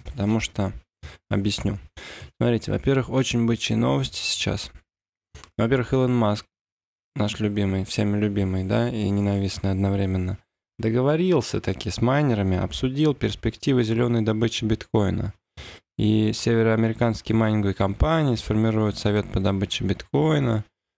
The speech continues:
бла-бла-бла, бла-бла-бла. Майкл Сейлор тут как тут. Короче говоря,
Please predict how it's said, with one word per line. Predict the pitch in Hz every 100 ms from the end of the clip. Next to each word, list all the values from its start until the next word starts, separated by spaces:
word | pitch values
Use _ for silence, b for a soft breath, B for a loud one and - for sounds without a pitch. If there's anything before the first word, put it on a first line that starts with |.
| _ -
бла-бла-бла, | 110 107 101 104 101 113 139 156 160
бла-бла-бла. | 123 107 117 113 113 107 101 92
Майкл | 92 101 101 104
Сейлор | - 127 151 151 135
тут | - 127
как | - 117 -
тут. | - 110 - _ _ _ _ _ _ - -
Короче | 120 123 123 - 107
говоря, | 110 117 127 156 170